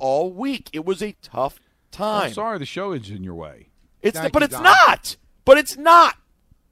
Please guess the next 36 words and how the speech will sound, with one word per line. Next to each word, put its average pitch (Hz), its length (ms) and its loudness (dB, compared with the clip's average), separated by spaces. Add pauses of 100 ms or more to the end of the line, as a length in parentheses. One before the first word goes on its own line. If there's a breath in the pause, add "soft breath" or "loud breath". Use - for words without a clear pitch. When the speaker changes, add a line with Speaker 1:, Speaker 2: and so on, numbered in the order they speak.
(460)
Speaker 1:
It, 240 140 -6
it, 214 360 2
it, 226 160 -6
it's, 220 280 -8
it's - 340 -8
of 185 180 0
all 294 360 8
the 220 120 2
things 262 380 -6
that 185 100 -6
I've 156 220 0
done 190 300 0
while 170 120 0
doing 160 320 -4
radio, 202 480 -2 (220)
lo-, 143 200 -6
I've 131 300 -6
done 156 140 -2
a 120 40 -6
lot 160 220 0
of 180 80 -4
things. 135 460 -8 (360)
Folding 165 520 -4
laundry. 156 640 -10
I 160 80 -8
mean, 170 140 -12
is, 156 180 -6 (200)
how 226 200 2
difficult 220 460 -4
is 127 80 -12
that 135 140 -2
for 156 100 -10
you 147 100 -6
as 131 80 -8
a 135 60 -12
task? 233 300 0